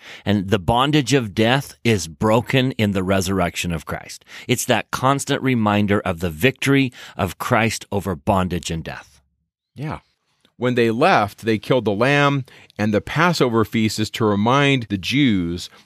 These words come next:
Speaker 2: of that experience. So with this, they have what's called the Feast of Unleavened Bread, and it's celebrated for the next seven days after the Passover meal. So a lot of times they talk about Passover week. You have the Passover,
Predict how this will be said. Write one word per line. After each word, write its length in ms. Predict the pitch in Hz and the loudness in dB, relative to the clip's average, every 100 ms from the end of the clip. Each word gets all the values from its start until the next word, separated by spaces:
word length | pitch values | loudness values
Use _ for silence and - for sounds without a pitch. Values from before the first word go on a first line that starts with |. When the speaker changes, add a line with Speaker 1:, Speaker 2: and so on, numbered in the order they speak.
| - | -8
Speaker 2:
of 140 | 98 | -2
that 180 | 101 98 | 0 0
experience. 880 | 80 - - 90 76 65 50 - - _ _ _ _ _ | -2 -8 -8 -6 -6 -8 -12 -16 -16 _ _ _ _ _
So 200 | - 143 | -2 0
with 460 | 120 147 202 117 | 2 2 2 0
this, 480 | 113 196 85 90 - - - - | 0 0 0 -4 -10 -12 -12 -2
they 100 | 139 | 2
have 220 | 143 131 | 2 2
what's 160 | 131 | -2
called 280 | - 139 123 | -2 0 2
the 80 | 110 | 0
Feast 380 | - 131 139 - | -2 0 0 0
of 140 | 113 | -2
Unleavened 580 | - 123 127 120 107 101 | 0 0 2 2 0 0
Bread, 400 | 92 104 85 80 - _ _ _ | 0 2 0 -4 -10 _ _ _
and 140 | 117 117 | -2 -2
it's 160 | 101 | -2
celebrated 720 | - - 143 165 110 107 107 | -4 0 2 2 2 2 2
for 180 | - 123 | -2 -4
the 120 | 110 | -2
next 420 | 104 107 131 147 - | 0 2 0 -2 -6
seven 400 | - 123 123 110 | -2 0 0 2
days 320 | 117 110 95 - | 2 2 -2 0
after 320 | 107 117 120 | 0 0 -2
the 80 | 107 | -4
Passover 640 | - - 123 131 101 85 | -6 -2 -2 0 -4 -4
meal. 280 | 82 76 76 | -8 -8 -8
So 260 | - 135 113 - - - | 0 2 2 -4 -20 -8
a 40 | 113 | 0
lot 220 | 123 180 | 2 2
of 60 | 175 | 2
times 260 | 147 123 | 0 2
they 100 | 120 | 0
talk 300 | 117 131 127 | 2 0 2
about 320 | 117 110 - | 2 2 0
Passover 600 | - - 117 - 123 113 110 | -4 -2 -2 2 0 2 0
week. 500 | 107 180 98 - - - - | 0 0 -2 -6 -20 -20 -10
You 140 | 110 | 0
have 120 | 123 104 | 0 0
the 80 | |
Passover, 840 | 95 - 165 175 - 101 95 98 98 | -4 -2 0 0 0 0 2 0 -2